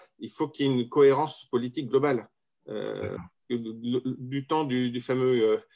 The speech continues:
Speaker 1: euh, petite parenthèse du cloud souverain, euh, on a donné plein de sous à des acteurs français pour acheter finalement du cloud américain au niveau de l'État. Donc voilà, il faut aussi avoir une cohérence complète au niveau de l'État. <laughs> C'est, donc, voilà en gros pour moi à quoi, à quoi sert ce, ce milliard.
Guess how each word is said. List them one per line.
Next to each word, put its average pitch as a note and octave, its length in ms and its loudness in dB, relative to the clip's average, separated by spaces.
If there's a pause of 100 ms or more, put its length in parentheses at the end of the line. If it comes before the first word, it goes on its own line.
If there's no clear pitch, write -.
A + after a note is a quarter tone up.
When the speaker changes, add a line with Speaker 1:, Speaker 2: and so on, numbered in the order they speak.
(200)
Speaker 1:
euh, - 200 -18
petite B2 240 -16
parenthèse B2 420 0
du G#2+ 200 -6
cloud A#2 180 -2
souverain, C3 420 -2 (360)
euh, G#2+ 180 0
on G#2+ 160 -2
a A#2+ 60 2
donné A#2+ 220 2
plein C#3 180 -2
de C3+ 40 -6
sous D3+ 360 -2
à B2 80 2
des A2+ 240 0
acteurs A2+ 260 -4
français E3 420 -2 (400)
pour A#2 160 -4
acheter D3+ 460 0
finalement B2+ 480 -2
du B2+ 140 -6
cloud C3+ 200 0
américain B2+ 460 -2 (240)
au A2+ 80 -6
niveau A2 180 0
de A2 60 -4
l'État. A#2+ 380 -2 (240)
Donc A2+ 300 -4
voilà, A2+ 180 0
il G#2 60 -2
faut C3+ 140 0
aussi C3 180 2
avoir C#3 160 4
une B2+ 100 0
cohérence D3 400 2 (220)
complète D3 420 -2
au C3+ 40 -2
niveau C3 200 0
de B2+ 80 0
l'État. B2+ 260 -2 (400)
<laughs> - 280 -10
C'est, B2 200 -6
donc, A#2 240 -8
voilà B2 540 2
en E3+ 80 2
gros F3+ 240 4
pour C#3 160 -8
moi D3 140 4
à C#3+ 40 2
quoi, C3+ 180 0
à C3 40 2
quoi F3 180 2
sert D#3 220 -2
ce, B2+ 140 -8
ce C3 140 -12
milliard. C3+ 460 -2